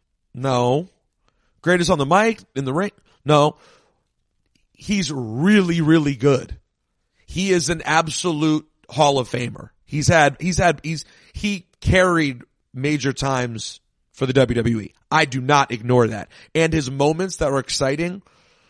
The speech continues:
are really exciting. But it was just, like, this moment that, I don't know why that random tweet from Sam stood out, but maybe it's just the culmination of the last couple of years and him not being around, and maybe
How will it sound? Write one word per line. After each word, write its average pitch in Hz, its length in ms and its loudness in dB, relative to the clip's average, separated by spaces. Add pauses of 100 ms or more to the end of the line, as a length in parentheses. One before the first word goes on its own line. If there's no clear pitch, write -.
(480)
are 156 120 6
really 147 280 4
exciting. - 500 -4 (840)
But 180 340 2 (340)
it 175 200 -6
was 175 160 -4
just, 208 320 -6
like, 196 200 -2
this 160 240 -6
moment 135 600 -2
that, - 180 -6
I 170 120 2
don't 196 100 0
know 160 80 2
why 139 240 2
that 123 260 -2
random 120 360 -6
tweet 127 200 -6
from 104 160 -12
Sam 139 320 -2
stood 123 240 -2
out, 127 300 -2 (760)
but 175 260 2
maybe 185 320 -2
it's 202 120 -4
just 208 180 -6
the 170 60 -4
culmination 151 1000 -2
of - 560 -4 (1900)
the 151 160 0
last 151 380 2
couple 151 320 2
of 123 100 -2
years 156 400 0
and 123 80 -4
him 147 140 -2
not 143 220 0
being 139 200 -4
around, 135 460 0
and 123 220 -6
maybe 175 420 -4